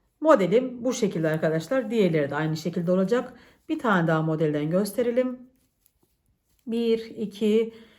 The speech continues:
üç tane düzüm ördüm. Şişime doladım. Buradaki düz ilmeğimle bir tane daha tersimi eksiltiyorum. Dört tane ters. Sekiz ile başladık. Dörde düştü.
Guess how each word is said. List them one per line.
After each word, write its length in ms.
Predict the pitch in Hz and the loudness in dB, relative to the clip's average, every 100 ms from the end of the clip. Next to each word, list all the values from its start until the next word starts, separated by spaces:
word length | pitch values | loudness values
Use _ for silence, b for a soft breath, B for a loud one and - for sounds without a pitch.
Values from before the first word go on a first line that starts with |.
| B - | B -6
üç 280 | 285 285 | -6 -6
tane 340 | - 170 156 147 | -2 0 0 -2
düzüm 300 | 208 220 220 | -2 0 2
ördüm. 340 | 226 196 151 | 0 0 -4
Şişime 520 | - 240 - 190 151 | -4 -6 -2 0 0
doladım. 600 | 160 214 202 202 233 240 B B B _ | 0 2 2 2 -2 -2 B B B _
Buradaki 460 | 302 277 202 - 196 | -2 2 2 2 -2
düz 180 | 262 | -4
ilmeğimle 500 | 233 190 170 160 156 | 0 2 2 0 -2
bir 180 | 220 262 | -4 -4
tane 240 | 208 175 151 | -2 0 0
daha 180 | 139 | -2
tersimi 460 | 135 180 156 - 147 | -2 -2 -2 -4 -8
eksiltiyorum. 1040 | 151 165 - 190 190 214 220 240 269 277 b b b b b _ _ _ _ _ _ _ _ _ _ _ | -4 -6 -4 -6 0 2 4 4 2 -2 b b b b b _ _ _ _ _ _ _ _ _ _ _
Dört 300 | 262 277 277 | 2 2 2
tane 300 | 196 180 190 | 0 2 0
ters. 460 | 190 147 127 - - _ _ _ _ _ | 0 -2 -2 -10 -20 _ _ _ _ _
Sekiz 400 | _ - 285 233 | _ -2 -2 -2
ile 160 | 165 151 | 0 -2
başladık. 440 | 139 - 185 262 | -2 -8 -8 0
Dörde 360 | 269 226 165 98 | 6 6 6 0
düştü. 380 | 165 - 85 | -4 -8 -10